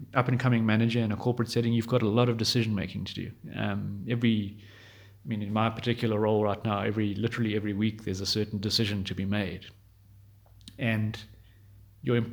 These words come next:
your dis-, your, literally your decision-making can be improved, like, incrementally, um, through this approach by simply asking that question. Before making a decision, asking yourself, "What is the best possible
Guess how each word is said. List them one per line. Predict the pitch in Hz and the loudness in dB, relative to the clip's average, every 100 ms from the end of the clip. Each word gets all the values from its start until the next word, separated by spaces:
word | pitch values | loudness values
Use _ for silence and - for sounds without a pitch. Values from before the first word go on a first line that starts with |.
| - | -2
your | 135 117 | 2 4
dis-, | 123 - | 4 4
your, | 139 | 6
literally | 127 156 151 | 6 6 6
your | 123 113 | 6 6
decision-making | 117 - 147 131 107 101 113 107 | 4 4 6 6 4 0 -4 -2
can | 117 | -2
be | 110 | 0
improved, | 107 110 123 113 104 - - - - - - - - | -2 -2 0 0 0 -8 -14 -18 -20 -20 -20 -20 -14
like, | - 104 - - - | -8 -8 -8 -8 -6
incrementally, | 123 113 110 117 117 - 127 - - - - - | -2 2 4 2 0 -8 -10 -14 -20 -20 -16 -10
um, | 104 101 104 | -8 -8 -10
through | - 117 | -4 -2
this | 110 110 | 0 -4
approach | - 117 98 - - - - - - - | -4 -4 -4 -8 -10 -14 -20 -18 -18 -4
by | 120 | -2
simply | - 175 160 139 | 2 0 2 2
asking | 151 - 147 | 2 0 -4
that | 123 92 | -6 -6
question. | - - - - - - - - | -10 -12 -12 -14 -16 -20 -20 -6
Before | 120 - 156 | -2 2 4
making | 139 143 127 | 4 2 0
a | |
decision, | 117 135 123 107 | -2 -4 -6 -2
asking | 123 - 131 | -2 -2 0
yourself, | 117 - 113 110 | -2 -2 -4 -2
"What | 127 143 | 0 0
is | 143 | 0
the | 123 | 0
best | 123 123 - | 2 2 0
possible | - 151 - 131 127 120 117 - | -2 0 0 2 4 4 2 -4